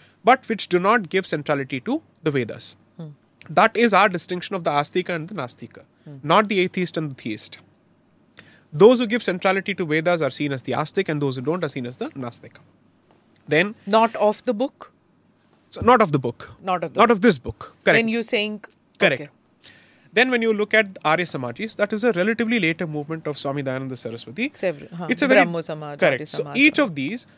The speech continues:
Speaker 1: see, see themselves as part of the dharmic fold, of the Hindu fold, but they may have differences of opinion with the, in fact,
Speaker 2: The Bhakti movement,
Speaker 1: Arya
Speaker 2: Lingayats,
Speaker 1: Samajis
Speaker 2: all that.
Speaker 1: see themselves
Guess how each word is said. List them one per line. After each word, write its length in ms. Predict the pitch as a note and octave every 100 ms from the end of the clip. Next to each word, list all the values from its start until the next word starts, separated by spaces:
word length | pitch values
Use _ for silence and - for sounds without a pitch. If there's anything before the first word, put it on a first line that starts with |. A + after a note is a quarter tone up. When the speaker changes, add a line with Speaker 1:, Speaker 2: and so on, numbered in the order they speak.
| _ _ -
Speaker 1:
see, 260 | C4+ A#3+
see 200 | - D4
themselves 480 | C#4+ B3+ - C4 -
as 200 | G#3 G3+
part 260 | - G3+ B3+
of 60 |
the 80 | E4
dharmic 460 | - E3+ A3+ B3 -
fold, 360 | - B2+ F3 - _ _ _ G#3+
of 140 | C#4 C#4
the 60 | G#3
Hindu 280 | F#3 F#3+ F3 -
fold, 260 | F#3+ A#3+ F#3+
but 120 | G#3+ A3
they 60 | A3
may 40 | G3
have 220 | A3 B3 - - G3+
differences 380 | A3+ B3+ B3 A3
of 40 | E3+
opinion 260 | D3+ E3 F#3+
with 60 | E3+
the, 40 | G3+ - _ G3
in 80 | C4+ -
fact, 200 | F3+ - _ _ A3
Speaker 2:
The 40 | G#3+
Bhakti 280 | - A#3+
movement, 500 | G#3+ G#3 G3+ G#3 G3+
Speaker 1:
Arya 60 | G#3
Speaker 2:
Lingayats, 360 | F4 F#3 F#3+ F#3+
Speaker 1:
Samajis 280 | C4+ C4+ B3+
Speaker 2:
all 60 |
that. 60 | C4+ -
Speaker 1:
see 100 | B3+ C4
themselves 520 | A#3+ G#3+ A#3 B3+ B3